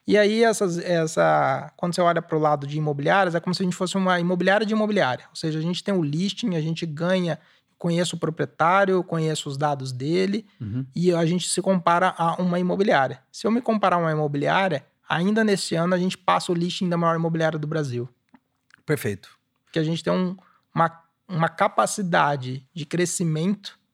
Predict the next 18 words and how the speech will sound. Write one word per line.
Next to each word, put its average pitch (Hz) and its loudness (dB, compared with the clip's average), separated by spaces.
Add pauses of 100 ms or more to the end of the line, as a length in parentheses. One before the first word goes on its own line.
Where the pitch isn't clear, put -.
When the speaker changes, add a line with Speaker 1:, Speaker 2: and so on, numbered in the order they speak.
(320)
Speaker 1:
muito 175 -2
maior, 208 6
porque - -6
a 151 2
gente 160 -2
tem 180 0
uma 180 2
capilaridade 185 2
grande. 170 -2
A 143 -2
partir 175 -2
do 220 0
momento 208 2
que - -6
eu 170 0
visto 190 -2
uma 196 2
empresa, 156 -2